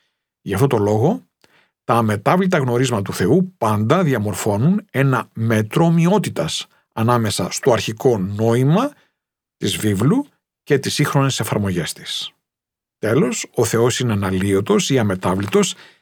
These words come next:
στις διαθηκικές υποσχέσεις του. Ο Θεός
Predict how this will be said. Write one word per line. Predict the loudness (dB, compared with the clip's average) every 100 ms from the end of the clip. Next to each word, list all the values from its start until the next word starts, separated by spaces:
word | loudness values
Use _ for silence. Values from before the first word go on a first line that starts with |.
| _
στις | -10 -2 0 -2
διαθηκικές | -4 0 0 0 -4 -6 0 0 0 -6 -8
υποσχέσεις | -6 -4 0 0 0 -6
του. | -10 _ _ _ _ _ _ _ -6
Ο | -4
Θεός | 0 2 2 2